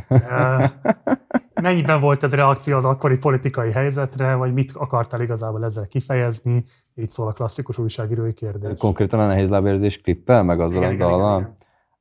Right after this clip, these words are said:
Speaker 2: Hát az, az, az égvilágon semmit. A, a Nehéz lábérzés dal volt az a dal, ami utoljára készült el ahhoz az albumhoz.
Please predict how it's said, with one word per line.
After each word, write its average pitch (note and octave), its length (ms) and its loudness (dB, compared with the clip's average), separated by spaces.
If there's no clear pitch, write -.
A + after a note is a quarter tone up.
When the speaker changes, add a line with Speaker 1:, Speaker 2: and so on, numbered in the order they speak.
Speaker 2:
Hát F#2+ 220 -8
az, F#2+ 340 2
az, F2+ 280 -2
az F2+ 140 -2
égvilágon E2 600 -2
semmit. E2+ 400 -8
A, F#2+ 220 -2
a G2 100 -2
Nehéz A2 340 4
lábérzés C3 720 6
dal B2 260 6
volt A2 200 4
az A#2+ 140 4
a G2 80 2
dal, G#2 400 6
ami G#2+ 220 4
utoljára F#2+ 580 6
készült F#2 480 0
el F2+ 80 2
ahhoz E2 200 -2
az E2 120 -2
albumhoz. A2+ 640 6